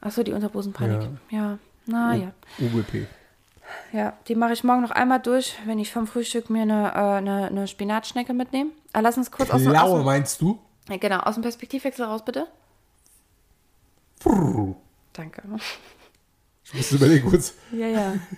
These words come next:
Speaker 1: Wie geht's rein, wo geht's raus?
Speaker 2: Ja.
Speaker 1: Ne? Ist immer die Frage.
Speaker 2: Ja. Nö. Ich musste erst tatsächlich im Gedanken den, den Reingeh-Sound machen,
Speaker 1: Mhm.
Speaker 2: damit ich danach den Rausgeh-Sound
Speaker 1: Damit du wieder rauskommst.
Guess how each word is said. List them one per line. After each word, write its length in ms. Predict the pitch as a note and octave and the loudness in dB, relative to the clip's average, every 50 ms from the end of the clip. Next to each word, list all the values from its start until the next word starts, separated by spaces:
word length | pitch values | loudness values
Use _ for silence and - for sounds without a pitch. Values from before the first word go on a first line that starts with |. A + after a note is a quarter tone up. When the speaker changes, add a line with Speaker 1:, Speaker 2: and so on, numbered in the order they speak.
| - - _ | -18 -12 _
Speaker 1:
Wie 80 | - G3 | -10 -6
geht's 280 | G3+ A3 A3 G#3+ - - | -4 -4 -4 -4 -6 -2
rein, 300 | F#3+ G3 G#3 A3+ A#3+ A#3 | 2 2 4 4 2 0
wo 80 | A#3+ B3 | 0 4
geht's 200 | A#3+ B3+ B3 B3+ | 4 4 4 6
raus? 320 | A#3+ A#3+ A3 F#3+ F#3 F#3+ - | 4 6 4 4 2 0 2
Speaker 2:
Ja. 260 | - B3 B3 A3 A#3+ C#4 | 2 2 4 4 0 -2
Speaker 1:
Ne? 60 | C#4+ | -4
Ist 120 | C4+ - | -8 -10
immer 180 | - A#3 G#3+ - | -10 -6 -6 -4
die 100 | - - | -6 -6
Frage. 400 | A#3 - - - B2+ B2+ B2 A#2 | -8 -4 0 2 2 4 2 2
Speaker 2:
Ja. 180 | - - A2 G#3+ - _ - - - | 2 0 -2 -4 -6 _ -20 -10 -4
Nö. 300 | G3 F3+ E3+ D3+ B2+ A2+ A2 A2+ - - - | 0 2 2 2 2 0 -2 -6 -12 -18 -12
Ich 80 | - - | -8 0
musste 240 | B2 D#3 D3 - F3 | 0 0 4 4 2
erst 360 | - D3 D#3+ F3+ - - - | 2 4 0 0 -2 -2 -2
tatsächlich 420 | - D3 D3 - E3 E3 - E3 | -4 -2 0 0 -2 -2 -2 -2
im 60 | D3 C3 | -2 -2
Gedanken 320 | C3 B2+ D#3 F3+ D#3 D#3+ | 0 0 0 0 0 2
den, 280 | C#3 C3 B2+ A#2+ A#2+ A2+ | 2 0 0 0 -2 -2
den 180 | - B2 A#2 A2+ | -2 -2 -2 -2
Reingeh-Sound 1040 | A2+ A#2+ C3 D3+ E3 E3+ D#3+ E3 E3+ F3 E3+ - - D#3+ E3+ F3 F#3 F3+ - - | -2 -2 -2 -2 -2 0 0 0 0 0 -2 -4 -2 -2 0 0 -2 -2 -4 -4
machen, 260 | - D#3 F#3+ G3 G3 G3 G#3 A#3 | -2 -2 0 2 2 4 4 4
Speaker 1:
Mhm. 60 | D4 F4+ F#4+ - - - - _ | 4 2 0 -4 -12 -20 -16 _
Speaker 2:
damit 220 | - B2 B2+ C3 | -6 -6 -6 -6
ich 60 | C3 - | -4 -6
danach 260 | C3+ B2+ B2+ C3 - | -6 -4 -4 -6 -6
den 380 | - B2 A#2+ A#2 A#2 A#2+ - - _ _ - - | -4 -6 -6 -4 -6 -8 -10 -12 _ _ -16 -8
Rausgeh-Sound 340 | - A2+ A2+ A2+ - - - G#3+ A3 | -4 -4 -4 -4 -6 -6 -6 -4 -4
Speaker 1:
Damit 80 | A3+ G#3+ | -2 -2
du 60 | G#3 | 0
wieder 120 | G#3 G#3 G3+ | 0 0 2
rauskommst. 640 | G3+ G#3 G#3 - - - G3 G3 G3 - - - | 0 0 -2 -6 -10 -10 -10 -10 -10 -12 -18 -20